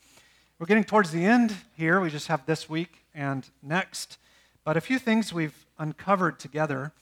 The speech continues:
by way of, uh, review is we looked at the fact that we can't serve God and money, that either God or money will be our master,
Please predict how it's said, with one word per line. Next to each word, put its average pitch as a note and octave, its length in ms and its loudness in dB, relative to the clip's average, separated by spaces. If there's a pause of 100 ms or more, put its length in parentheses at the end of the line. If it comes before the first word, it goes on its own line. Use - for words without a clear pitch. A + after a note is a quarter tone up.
(340)
by C#3 120 -6
way D3 180 0
of, C#3 100 -2 (260)
uh, C3 220 -8
review C#3 640 -2 (600)
is D#3+ 360 0
we F3+ 80 2
looked B3+ 260 4
at C4 140 0
the F3 40 -12
fact F3 420 2
that D#3 140 -8
we D#3+ 120 -16
can't F#3 360 -4
serve E3 380 -6
God D3+ 300 6
and C#3 120 -2
money, C#3+ 380 0 (720)
that D3+ 180 0
either F3+ 680 6 (480)
God F3 380 8
or G3+ 280 4
money E3+ 360 4
will D3 200 -4
be D#3 180 -6
our C#3+ 160 -4
master, C#3 600 -4